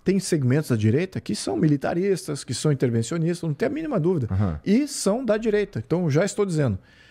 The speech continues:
Speaker 1: fazem parte da direita. Não, não, com, assim como o M S T e grupos revolucionários, farc, tudo faz parte da esquerda.
Speaker 2: É verdade.
Speaker 1: Então, você tem os componentes aí, eh, extremistas
Speaker 2: Quase simétricos,
Speaker 1: <laughs>
Speaker 2: né?
Speaker 1: Quase. Esse,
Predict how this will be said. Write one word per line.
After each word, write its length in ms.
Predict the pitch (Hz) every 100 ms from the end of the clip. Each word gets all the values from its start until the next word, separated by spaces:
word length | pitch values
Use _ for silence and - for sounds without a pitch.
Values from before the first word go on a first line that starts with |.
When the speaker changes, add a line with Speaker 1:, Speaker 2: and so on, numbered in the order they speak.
| _ _
Speaker 1:
fazem 320 | 160 170 202
parte 460 | - 165 175 -
da 100 | 175
direita. 480 | 165 180 151 123 - _ -
Não, 180 | 139
não, 240 | 139 135 -
com, 180 | 175 196
assim 280 | 143 214
como 220 | 226 226 170
o 20 |
M 180 | 156 151
S 240 | - 120
T 460 | - 143 165 147 110 - - -
e 100 | 127
grupos 280 | 143 151
revolucionários, 880 | 143 135 127 123 110 139 147 120 98
farc, 520 | - 139 139 147 131 127
tudo 240 | 156 190
faz 220 | 180 208
parte 300 | - 127 123
da 60 | 196
esquerda. 400 | - 247 156 90
Speaker 2:
É 40 |
verdade. 500 | 104 107 104 80 73 -
Speaker 1:
Então, 320 | 151 233 277
você 140 | - 156
tem 400 | - 151 220 269 - -
os 160 | - 135
componentes 640 | - 165 165 131 156 -
aí, 340 | 131 147 131 98 - - - -
eh, 320 | 127 123 117
extremistas 880 | 113 160 143 135 151 240 247 - - -
Speaker 2:
Quase 300 | 123 131 147
simétricos, 800 | 143 147 117 104 95 - - 82 - - -
Speaker 1:
<laughs> 240 | - 131
Speaker 2:
né? 200 | 92 107
Speaker 1:
Quase. 400 | 123 - - - - - - - -
Esse, 280 | - -